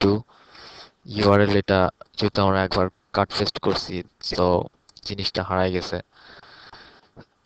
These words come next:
এগুলোর জন্য দুঃখিত, এটা PageMaker-এর একটা সীমাবদ্ধতা বলতে চাইলে, বলতে চলে। To, and এটা আমাদের link to করে দিতে হবে, একইভাবে আমরা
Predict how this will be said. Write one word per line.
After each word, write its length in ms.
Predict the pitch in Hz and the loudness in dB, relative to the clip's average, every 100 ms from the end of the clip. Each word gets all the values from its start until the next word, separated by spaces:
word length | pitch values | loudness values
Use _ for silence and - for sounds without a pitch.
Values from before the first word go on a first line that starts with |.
| _ - - - - | _ -14 -14 -14 -8
এগুলোর 340 | 110 113 120 113 | -4 4 4 6
জন্য 320 | 110 107 104 101 98 98 - | 2 0 0 0 0 -2 -2
দুঃখিত, 320 | 104 - 107 | -4 -4 -2
এটা 280 | 98 98 95 - _ | 0 2 2 0 _
PageMaker-এর 520 | 104 98 101 101 98 | -4 -4 -2 0 2
একটা 440 | 98 - - 90 90 | 0 -2 -2 -2 -2
সীমাবদ্ধতা 580 | - 104 98 - 104 | -4 -2 -2 -2 -2
বলতে 280 | 92 87 - | -4 -6 -10
চাইলে, 400 | - - - 98 - | -8 -10 -12 -14 -10
বলতে 400 | 95 - - - | -10 -10 -12 -10
চলে। 300 | - - - - - - - - - - - - - - - _ - | -8 -8 -8 -12 -16 -16 -14 -14 -14 -16 -16 -18 -18 -18 -18 _ -8
To, 300 | - 98 98 104 - _ _ _ _ - | -2 0 0 -2 -10 _ _ _ _ -18
and 200 | - - 87 - | -14 -14 -18 -18
এটা 240 | 90 - | -14 -8
আমাদের 280 | 87 87 87 | -6 -4 -4
link 320 | 92 87 95 - | -4 -6 -8 -8
to 100 | - | -6
করে 220 | - 92 | -4 -4
দিতে 220 | 95 90 92 | -6 -8 -6
হবে, 300 | 87 104 117 - _ _ _ - - - - - - - | -4 -4 -6 -10 _ _ _ -20 -20 -20 -18 -18 -20 -10
একইভাবে 500 | 104 - 104 87 90 | -8 -6 -4 -2 -2
আমরা 440 | 90 90 95 95 | -2 -6 -8 -10